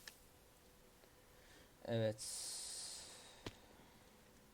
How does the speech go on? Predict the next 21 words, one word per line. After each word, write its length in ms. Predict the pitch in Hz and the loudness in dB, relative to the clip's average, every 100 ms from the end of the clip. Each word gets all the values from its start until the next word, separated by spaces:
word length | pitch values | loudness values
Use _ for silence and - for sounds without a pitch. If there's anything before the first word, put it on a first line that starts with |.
| - - - | -6 -6 8
Arkadaşlar, 500 | 120 135 170 165 120 | 12 12 12 12 12
bu 280 | 135 156 143 | 12 12 12
videodan, 460 | 135 135 135 143 147 | 10 10 12 10 12
yani 300 | 131 120 120 | 10 10 8
bu 100 | 127 | 8
videoyu 300 | 131 139 131 | 8 6 10
paylaştıktan 600 | 131 127 127 - 143 143 | 12 12 8 4 8 8
sonra 280 | 135 127 127 | 10 8 8
büyük 180 | 127 | 4
ihtimalle 500 | 120 135 131 131 139 139 - - - - | 4 4 8 10 8 6 2 2 2 10
ya 160 | 127 | 10
Skyblock 680 | 127 - 131 127 127 135 131 | 10 10 12 12 12 12 10
videosu 400 | 117 123 127 - | 8 4 4 6
gelir 300 | 131 113 117 | 8 10 10
ya 140 | 117 117 | 12 10
da 80 | 117 | 10
parkur 480 | - 117 117 123 117 | 10 8 8 4 6
videosu 360 | 117 113 113 - | 8 6 4 6
falan 300 | 120 120 120 | 8 10 10
gelir. 420 | 117 110 117 - - - - - - - - - - - | 8 6 4 0 -10 -16 -16 -16 -16 -16 -16 -16 -16 -2
Minecraft'ı 1000 | 127 131 135 147 143 - - 151 147 139 | 10 12 12 12 12 10 6 10 12 10